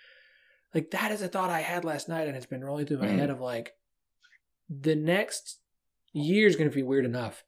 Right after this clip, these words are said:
Speaker 1: If you have to do it for two,
Speaker 2: Mm-hmm.
Speaker 1: do you, do you just pretend? Are you just pretending for the kids? Is that, is that the way it works for, for two years? And then every, and then we go about our separate ways, even though we knew it was coming? Like, I, I am,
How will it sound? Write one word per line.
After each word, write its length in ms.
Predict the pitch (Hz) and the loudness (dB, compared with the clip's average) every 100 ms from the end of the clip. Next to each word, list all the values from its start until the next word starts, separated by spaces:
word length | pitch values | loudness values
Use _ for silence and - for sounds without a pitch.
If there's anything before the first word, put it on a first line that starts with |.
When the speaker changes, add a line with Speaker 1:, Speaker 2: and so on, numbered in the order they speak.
| _ | _
Speaker 1:
If 160 | - 170 | -10 2
you 160 | 233 | 2
have 200 | 202 180 | 4 2
to 100 | 170 | 2
do 160 | 139 156 | 4 4
it 140 | 160 | 4
for 140 | - 120 - | 0 -10 -10
two, 460 | - 156 92 78 - _ _ _ _ _ _ - | -4 -4 -4 -8 -20 _ _ _ _ _ _ -4
Speaker 2:
Mm-hmm. 280 | 95 92 80 - _ _ _ _ _ _ _ | 0 0 -2 -6 _ _ _ _ _ _ _
Speaker 1:
do 80 | 143 | 4
you, 160 | 190 226 170 | 4 2 0
do 100 | 170 | 2
you 120 | 196 | 2
just 200 | 247 254 | 2 0
pretend? 600 | 240 - 143 190 254 - - | 0 2 4 4 2 -4 -2
Are 60 | |
you 100 | 139 | 0
just 180 | 160 180 | 2 2
pretending 600 | - - 160 175 185 190 | 2 4 6 8 8 6
for 160 | 170 175 | 8 8
the 80 | 160 | 8
kids? 480 | - 180 214 208 | 8 8 8 4
Is 140 | 160 143 | 0 4
that, 240 | 151 165 - | 4 4 0
is 100 | 139 | 4
that 200 | 160 160 | 4 8
the 80 | 165 | 12
way 160 | 170 | 12
it 100 | 165 | 12
works 300 | 147 170 175 | 10 6 4
for, 420 | - 185 180 180 175 | 2 6 8 8 6
for 120 | 175 | 2
two 180 | 175 185 190 | 2 2 2
years? 520 | 180 175 202 220 180 | 8 8 8 4 0
And 220 | 131 131 | -2 -2
then 180 | 135 135 | -4 0
every, 340 | 143 147 156 | 0 0 -2
and 140 | 160 135 | -2 0
then 180 | 156 | 6
we 100 | 170 | 8
go 140 | 180 185 | 8 8
about 220 | 190 190 | 6 6
our 80 | 185 | 4
separate 320 | 185 180 165 | 2 0 0
ways, 380 | 160 185 196 175 | 2 2 0 -2
even 160 | 160 | -2
though 100 | 160 | -2
we 80 | 156 | 0
knew 120 | 156 | 0
it 20 | 160 | 0
was 100 | 151 | -2
coming? 300 | 165 175 180 | -2 0 -2
Like, 140 | 143 | -4
I, 180 | - 190 - _ _ - _ _ - | -6 -8 -8 _ _ -20 _ _ -10
I 140 | - 196 | 0 4
am, 260 | 208 147 | 4 0